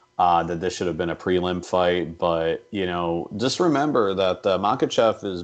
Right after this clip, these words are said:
is buddies with Khabib. They train together, um, you know, and they both have that, that lightning strike style of fighting where it's just bang, bang, bang. You know, you're gonna, uh, you know, you're just gonna just sit there and unload on somebody. You know, uh,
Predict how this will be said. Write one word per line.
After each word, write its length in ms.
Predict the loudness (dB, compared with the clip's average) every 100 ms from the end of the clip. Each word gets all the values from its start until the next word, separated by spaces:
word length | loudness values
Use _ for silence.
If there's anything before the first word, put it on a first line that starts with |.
| -8
is 200 | -6 -6
buddies 480 | 0 0 2 -2 -6
with 160 | -10 -8
Khabib. 420 | -8 -4 -4 -4
They 120 | -6
train 300 | -4 -6 -4
together, 600 | 0 2 2 2 2 -2 -10 _ _ _ -6
um, 760 | 0 2 2 2 -2 -4 -10 -14 _
you 220 | -6 -4 -2
know, 220 | -2 -4
and 120 | -4
they 80 | -2
both 340 | 2 4 2
have 340 | -2 -4 -2 0
that, 360 | 0 0 -2
that 260 | -4 -4 -2
lightning 420 | -2 -2 -4 -8
strike 560 | -6 -2 0 0 -2 -8 _ -14
style 560 | -8 -2 -2 0 -2
of 100 | -4
fighting 420 | -2 0 0 -2 -4
where 180 | -4
it's 260 | -2 -4 -4
just 380 | -6 -8 -10 -6
bang, 240 | -4 -2
bang, 280 | -2 -2 -2
bang. 380 | -4 -4 -4 -4
You 100 | -4
know, 160 | -2
you're 160 | -2 -2
gonna, 260 | -2 -2 0
uh, 380 | 2 2 0 -2 -10 _ _ _ _ _ _
you 160 | -2 0
know, 240 | 0 0
you're 140 | 0 0
just 180 | -2 -4
gonna 180 | -6 -4
just 180 | -2
sit 140 | 0 0
there 120 | 0
and 100 | -2
unload 340 | 0 2 2
on 160 | 2 -2
somebody. 560 | -6 -4 -2 -2 -4 -4
You 140 | -4
know, 320 | 0 0 0
uh, 640 | 0 2 2 0 0 -2